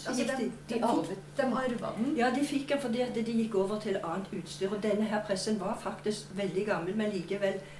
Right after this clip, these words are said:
Speaker 2: såpass ny at de hadde også kunnet trykke i offset på den. Den kunne gjøres om til offset-trykk også.
Speaker 3: Og så arvet de
Speaker 2: Og så
Speaker 3: alle de
Speaker 2: fikk
Speaker 3: gamle
Speaker 2: de
Speaker 3: steinene.
Speaker 2: denne, og så strevde de seg i hel med å finne et sted hvor de kunne montere den.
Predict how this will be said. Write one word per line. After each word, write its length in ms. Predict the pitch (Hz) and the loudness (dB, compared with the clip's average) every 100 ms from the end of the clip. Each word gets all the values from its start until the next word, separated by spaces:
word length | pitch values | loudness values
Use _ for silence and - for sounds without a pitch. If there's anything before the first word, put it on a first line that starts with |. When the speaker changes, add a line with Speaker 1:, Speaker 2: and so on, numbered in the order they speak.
| - - - | -16 -18 -12
Speaker 2:
såpass 460 | - 208 202 202 208 | -4 -2 0 0 0
ny 240 | 196 220 | 0 0
at 120 | 185 180 175 | 0 -4 -4
de 60 | 185 | -4
hadde 280 | 185 180 | -2 -2
også 200 | 185 175 190 | -2 -2 -4
kunnet 240 | 196 175 175 | -2 -4 -4
trykke 280 | - - 190 | -8 -6 -4
i 40 | |
offset 340 | 220 - - - | -4 -6 -8 -8
på 60 | - | -6
den. 180 | 104 117 - - - - | -6 -6 -12 -16 -16 -10
Den 120 | 175 | -6
kunne 280 | 185 180 175 175 - | -2 -2 0 0 -2
gjøres 320 | 180 170 - - | -2 -4 -4 -4
om 220 | 165 185 - | -2 -2 -2
til 280 | 175 160 - - | -4 -4 -6 -8
offset-trykk 640 | 190 - 147 - - - | -8 -8 -10 -8 -10 -8
også. 120 | - - - - - | -10 -10 -12 -14 -12
Speaker 3:
Og 60 | 214 | -8
så 80 | - | -4
arvet 400 | 226 196 175 175 | -2 -2 -4 -2
de 100 | 202 | -2
Speaker 2:
Og 60 | |
så 80 | 226 | 2
Speaker 3:
alle 80 | 349 | 2
de 40 | - | 2
Speaker 2:
fikk 60 | |
Speaker 3:
gamle 140 | 294 - 277 | 0 2 4
Speaker 2:
de 60 | 294 | 6
Speaker 3:
steinene. 180 | 285 269 233 | 6 4 2
Speaker 2:
denne, 200 | 285 415 | 2 2
og 100 | 269 | 0
så 140 | 285 294 | -2 -2
strevde 420 | 294 247 208 190 | 2 4 4 2
de 100 | - | 0
seg 260 | - 208 196 | 0 -2 0
i 140 | 269 320 - | 0 0 -2
hel 440 | 269 285 381 415 | -2 0 0 0
med 220 | 233 254 269 | 0 0 -2
å 80 | 226 | -4
finne 420 | - 214 185 240 226 | -2 0 2 0 -2
et 80 | |
sted 320 | - 214 226 240 | -2 2 2 2
hvor 120 | 208 | -2
de 120 | 214 | -2
kunne 260 | 202 190 190 | 0 2 2
montere 420 | 190 185 165 165 | 2 0 -4 -4
den. 180 | - | -6